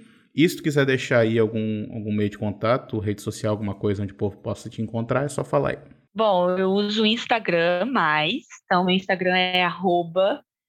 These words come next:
Speaker 2: Ju, J U H, C B M.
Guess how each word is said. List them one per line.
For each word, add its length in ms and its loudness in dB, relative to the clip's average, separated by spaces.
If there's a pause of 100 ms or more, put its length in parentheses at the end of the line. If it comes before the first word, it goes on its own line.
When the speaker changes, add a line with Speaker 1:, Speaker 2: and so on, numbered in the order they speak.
(200)
Speaker 2:
Ju, 380 2
J 420 2 (160)
U 400 0
H, 560 0 (160)
C 520 0
B 320 0 (140)
M. 460 -2